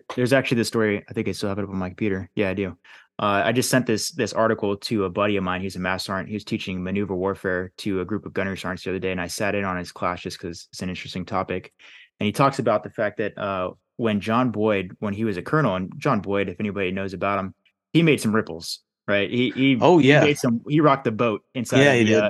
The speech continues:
Speaker 1: the Air Force. Maybe he wasn't liked by too many people because of that, right?
Speaker 2: The, the
Speaker 1: Uh,
Speaker 2: Air
Speaker 1: but
Speaker 2: Force, a lot of the Air Force has, has hold him in disdain, and I
Speaker 1: Yeah,
Speaker 2: find him to
Speaker 1: exactly.
Speaker 2: be an
Speaker 1: Yeah.
Speaker 2: amazing individual, and I'm a giant fan,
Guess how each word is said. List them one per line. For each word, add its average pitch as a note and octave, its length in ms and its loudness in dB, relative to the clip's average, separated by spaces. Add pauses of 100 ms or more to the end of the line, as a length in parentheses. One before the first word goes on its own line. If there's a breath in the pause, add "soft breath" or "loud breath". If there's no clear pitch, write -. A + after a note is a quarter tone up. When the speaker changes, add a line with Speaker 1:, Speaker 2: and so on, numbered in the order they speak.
Speaker 1:
the A#2 140 -2
Air A2 160 4
Force. G#2+ 300 0
Maybe A#2 200 2
he A2+ 60 4
wasn't G#2+ 320 0
liked G#2 280 -2
by F#2 100 -4
too A#2+ 180 -4
many G#2 200 0
people G#2+ 240 -4
because A2+ 340 -2
of F#2 80 -4
that, F2 200 -2
right? G#2 280 -2 (300)
Speaker 2:
The, - 180 0
the C#3+ 40 4 (160)
Speaker 1:
Uh, D3+ 40 8
Speaker 2:
Air E3+ 80 8
Speaker 1:
but A#2+ 80 4
Speaker 2:
Force, B2 160 4
a C#3 40 6
lot C#3+ 200 8
of C3 60 4
the C3 100 8
Air C3 80 6
Force B2+ 260 2
has, A2+ 120 -2 (100)
has A#2 400 -2
hold C3 280 2
him A#2+ 100 4
in A2+ 100 2
disdain, G#2+ 720 2
and G#2+ 140 0
I A#2+ 80 6
Speaker 1:
Yeah, B2+ 80 4
Speaker 2:
find A#2+ 180 4
him B2 140 6
to A#2 60 4
Speaker 1:
exactly. A2 100 6
Speaker 2:
be A#2 80 8
an A2 100 6
Speaker 1:
Yeah. G#2+ 180 6
Speaker 2:
amazing A#2 360 4
individual, G#2+ 560 0
and G#2 80 -4
I'm G#2 120 -2
a G#2+ 40 -2
giant G#2+ 500 2
fan, G2+ 440 0